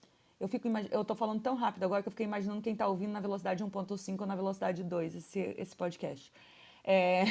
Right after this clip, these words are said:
<laughs> voltando. Quando a gente fala aqui, tudo que a gente traz aqui são pontos pra gente prestar atenção, pra gente modelar de alguma forma que vá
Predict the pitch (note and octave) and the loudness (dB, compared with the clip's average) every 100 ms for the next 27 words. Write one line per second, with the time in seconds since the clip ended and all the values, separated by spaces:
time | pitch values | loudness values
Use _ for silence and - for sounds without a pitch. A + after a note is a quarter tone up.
0 | - - D4 C#4 - G3 A3 A3 G#3+ D3+ | 0 4 4 4 -4 4 6 6 4 2
1 | C#3+ - - - B3 C#4 E4+ C#4 B3+ - | -2 -16 -20 0 4 4 2 0 0 -4
2 | - F#3+ G3+ A3 A3 - F#3 G3 E3 - | -2 0 2 0 -4 -4 -2 -2 -4 -8
3 | _ - B3+ C#4+ E4+ D4+ A#3 G#3+ F#3+ - | _ -2 0 2 0 -2 -2 -2 -4 -2
4 | F#3 D#3+ D3+ - G#3 F3 - _ _ _ | 0 0 -2 -4 -4 -4 -8 _ _ _
5 | _ _ - A#3+ A3 A3 A#3 B3 D4 A3 | _ _ -6 0 0 0 2 2 2 -4
6 | - G#3 G3 G#3 - - A3+ G#3 F#3+ F#3+ | -4 -4 -2 -4 -6 -2 0 0 -2 -4
7 | F#3+ A3 D4+ D4+ B3 A#3 A3+ G#3 - - | -2 -2 -2 -2 0 0 0 -2 -10 -20
8 | - - G3 G3 F#3+ F#3 G#3+ C4 C#4 C4+ | -16 0 0 2 -2 0 2 2 2 4
9 | A3+ A3+ G#3+ F#3+ G#3+ D4 - G3+ G3+ G#3 | 4 4 2 -2 -4 -4 -2 -2 -2 -4
10 | A3 F3 F#3+ G3 | -6 0 2 0